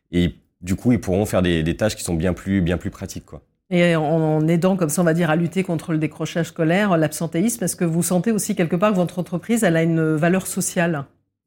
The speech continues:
Speaker 1: Bah, on, on fait au mieux, on va
Speaker 2: Mhm.
Speaker 1: dire.
Speaker 2: Mhm.
Speaker 1: Euh, à la base, on avait créé du Seine parce qu'on était effarés de voir toutes ces feuilles papier.
Speaker 2: Mhm.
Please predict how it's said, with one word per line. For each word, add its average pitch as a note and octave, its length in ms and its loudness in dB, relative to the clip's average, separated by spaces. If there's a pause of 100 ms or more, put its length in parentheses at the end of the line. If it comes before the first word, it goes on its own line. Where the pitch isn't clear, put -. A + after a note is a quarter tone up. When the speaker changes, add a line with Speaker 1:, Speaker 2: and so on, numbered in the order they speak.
(540)
Speaker 1:
Bah, G2 320 4
on, B2+ 160 2
on B2 140 2
fait D3 140 0
au C3 100 4
mieux, A#2+ 240 2 (120)
on F#3+ 120 0
va G2+ 100 2
Speaker 2:
Mhm. G2 60 2
Speaker 1:
dire. C3+ 180 2
Speaker 2:
Mhm. A2 180 0
Speaker 1:
Euh, F#2+ 440 4
à A2+ 100 2
la B2 100 6
base, B2 220 2
on G#2+ 60 2
avait G2+ 160 2
créé A2+ 180 -2
du A2+ 120 2
Seine C3 200 2
parce G2+ 160 0
qu'on G2+ 140 0
était G2 220 2
effarés A2+ 340 2
de - 20 2
voir F#2 160 0
toutes G#2 140 -4
ces G2+ 160 0
feuilles F#2+ 160 0
papier. C#3+ 420 -2
Speaker 2:
Mhm. G#3+ 300 0